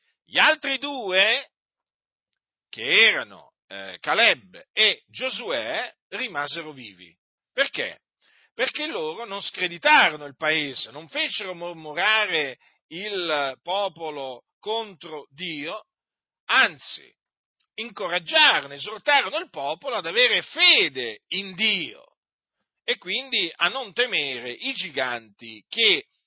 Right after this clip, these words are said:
abitavano la terra di Canaan, perché il Dio era con loro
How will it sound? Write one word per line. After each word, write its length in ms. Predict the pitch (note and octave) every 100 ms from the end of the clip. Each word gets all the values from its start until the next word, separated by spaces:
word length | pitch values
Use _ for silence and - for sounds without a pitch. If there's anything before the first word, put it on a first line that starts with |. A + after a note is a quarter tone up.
| _ _ _
abitavano 840 | A#3 A3+ E3 E3 C#3 B2+ B2+ A#2 -
la 160 | G#3
terra 500 | - D3+ C3+ A#2+ A#2+ -
di 120 | G#3+
Canaan, 520 | G3+ B2+ C#3 F3+ B2+
perché 460 | A2+ C3 - B2+ A#2
il 200 | D#3+ F3
Dio 380 | C3 B2 B2 E3
era 280 | B2 C3 D3+
con 180 | A3+
loro 400 | F3 A#2+ D3+ G#3+